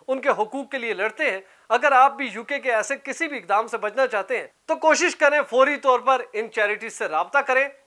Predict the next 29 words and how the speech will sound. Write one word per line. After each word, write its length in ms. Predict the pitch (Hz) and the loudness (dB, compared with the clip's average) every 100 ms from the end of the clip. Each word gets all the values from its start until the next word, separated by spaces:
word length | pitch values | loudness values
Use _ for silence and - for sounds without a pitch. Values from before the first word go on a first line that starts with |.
| _ 254 | _ 8
ताकि 260 | 302 311 | 8 8
आपकी 300 | 294 294 311 | 6 6 2
प्रोफाइल 460 | 294 247 214 226 269 | -4 -2 4 6 6
भी 100 | 277 | 0
उन 60 | 254 | -2
लोगों 260 | 220 226 | 0 0
में 100 | 277 | 0
ऐड 360 | 240 180 214 294 | 0 4 4 4
हो 140 | 240 | 0
जाए 240 | 190 202 240 _ _ _ | 0 -4 -4 _ _ _
जिनको 580 | 151 277 311 262 277 285 285 - _ - | -4 -4 -4 -2 2 2 0 -8 _ -4
हाई 240 | 185 277 320 | 4 4 4
कोर्ट 300 | 277 262 202 | 0 0 0
जो 140 | 226 | -2
है 60 | 240 | 0
वो 80 | 247 | -2
कोई 200 | 269 277 | -4 -2
ना 100 | 262 | -4
कोई 160 | 262 | -4
इंसाफ 420 | 240 190 202 208 208 | -8 0 2 2 0
देगा 380 | 220 262 220 220 - _ 208 | -2 2 0 0 -10 _ -6
और 240 | 214 208 214 | -6 -4 2
आप 280 | 226 240 | 2 2
रवांडा 400 | 180 180 214 262 220 | -4 0 2 2 0
जाने 260 | 190 202 | 0 -2
से 140 | 208 214 | -4 -4
बच 240 | 170 165 | -2 -4
सकते 260 | - - 185 | -6 -12 -12
हैं। 180 | 151 | -12